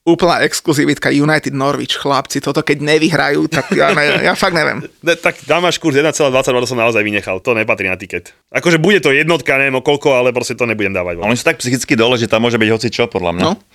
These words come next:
Speaker 3: A že teraz, keď sa to bude okolo Ronalda mlieť, e, tá mediálna kaša, tak to môže byť kľudne aj
Speaker 2: Nie.
Speaker 3: niečo iné ako jednotka.
Speaker 2: Srandujte, nesrandujte. Akože <laughs> potešilo by ma to, ale to,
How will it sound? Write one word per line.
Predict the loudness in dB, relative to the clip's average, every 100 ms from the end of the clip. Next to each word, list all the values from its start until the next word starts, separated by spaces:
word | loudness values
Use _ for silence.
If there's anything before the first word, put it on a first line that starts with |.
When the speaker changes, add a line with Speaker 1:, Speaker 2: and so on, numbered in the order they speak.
| -20 -8
Speaker 3:
A | -4
že | -4
teraz, | 0 -2
keď | 0
sa | 0
to | 2
bude | 2
okolo | 2 2 2
Ronalda | 2 2 2 2
mlieť, | 2 2 2 0
e, | 2 4 2
tá | 2
mediálna | 0 2 2 2 0
kaša, | 0 0 -2
tak | 0 -2 -4
to | -12 -10
môže | -8 -8
byť | -8 -8 -12 -14 _
kľudne | -10 -6 -2
aj | 0 -2 -6 -20 -20 -8
Speaker 2:
Nie. | -2
Speaker 3:
niečo | -2 0
iné | 2 0
ako | 0
jednotka. | 0 -2 -6 -14 -14 _ _
Speaker 2:
Srandujte, | -6 -2 -6 -6 -10 -10 -10 -10
nesrandujte. | -6 -4 -2 -2 -2
Akože | 0 0 0 -2
<laughs> | -6
potešilo | -6 -2 0 2 2
by |
ma | 2
to, | 2
ale | 0 -2
to, | -2